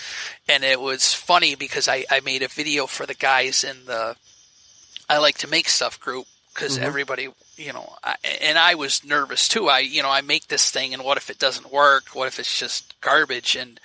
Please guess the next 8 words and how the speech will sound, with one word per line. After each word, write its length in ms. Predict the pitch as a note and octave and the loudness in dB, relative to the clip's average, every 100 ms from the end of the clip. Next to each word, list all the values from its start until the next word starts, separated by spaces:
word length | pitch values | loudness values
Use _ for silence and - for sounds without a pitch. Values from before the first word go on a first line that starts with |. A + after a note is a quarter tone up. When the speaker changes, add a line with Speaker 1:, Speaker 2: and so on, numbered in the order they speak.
| - - - - - - - | -16 -16 -16 -18 -20 -20 -8
Speaker 1:
you 100 | C3+ | -4
know, 80 | B2 | -2
I, 240 | B2 B2 - | -2 -2 -2
I, 260 | B2+ B2 B2 | -2 -2 -2
I 180 | B2+ | 0
sharpened 600 | C3 - C3+ C#3+ - C3 C3+ | 4 4 4 2 -2 -12 -8
the, 160 | B2+ - | -10 -8
the 120 | B2+ | -10